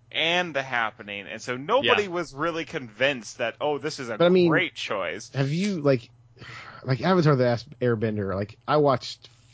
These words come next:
Speaker 3: five minutes of a fight scene of that. I was like, "Ooh, no, I'm sorry." Like,
Speaker 2: Apparently they're making a sequel to this as well.
Speaker 1: Uh, it's only rumor. He wants to do it, but the reports have been coming out of Paramount that they want him nothing to do with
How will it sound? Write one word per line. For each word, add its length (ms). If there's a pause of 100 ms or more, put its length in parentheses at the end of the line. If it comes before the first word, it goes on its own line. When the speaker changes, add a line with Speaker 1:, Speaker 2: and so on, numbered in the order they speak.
(200)
Speaker 3:
five 480
minutes 400
of 120
a 80
fight 320
scene 260
of 100
that. 240 (540)
I 80
was 100
like, 200 (1000)
"Ooh, 540 (340)
no, 640 (120)
I'm 140
sorry." 540 (460)
Like, 100
Speaker 2:
Apparently 220
they're 100
making 220
a 20
sequel 420
to 80
this 280
as 140
well. 380 (320)
Speaker 1:
Uh, 260
it's 300
only 300
rumor. 300
He 180
wants 280
to 60
do 180
it, 140
but 200
the 120
reports 380
have 100
been 100
coming 200
out 120
of 60
Paramount 460
that 120
they 120
want 340
him 280
nothing 380
to 120
do 260
with 400